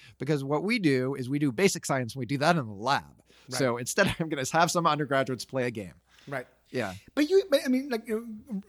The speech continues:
Speaker 2: r-, riffing on, on what you just said. So what will typically happen is we might have some intuition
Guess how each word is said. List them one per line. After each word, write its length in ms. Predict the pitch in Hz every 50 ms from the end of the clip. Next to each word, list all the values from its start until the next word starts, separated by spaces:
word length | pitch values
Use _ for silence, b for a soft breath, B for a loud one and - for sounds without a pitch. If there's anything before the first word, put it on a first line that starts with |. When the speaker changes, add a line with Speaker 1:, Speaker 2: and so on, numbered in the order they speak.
| 277 311
Speaker 2:
r-, 180 | 220 180 226
riffing 200 | 214 - 233 208
on, 240 | 190 185 180 180 185 -
on 120 | 180 170
what 120 | 170 165 165
you 80 | 170
just 220 | 156 160 156 - -
said. 300 | 294 285 208 147 147 143 _ _ _ _ _ _ _ _
So 260 | - - 226 220 233 _ _ _
what 240 | 247 185 202 233 233
will 80 | 214 190
typically 340 | - 339 - - - 196
happen 360 | 139 135 123 117 - - 131 147
is 140 | 151 143
we 100 | 175 185
might 220 | 190 196 196 196 180
have 220 | 180 180 180 165
some 640 | - - - - 175 160 160 160 160 165 170 156 - _ _ _ _ _ _ _ _ _ _ _ -
intuition 800 | 151 151 151 - - 240 269 330 370 - - - 131 113 110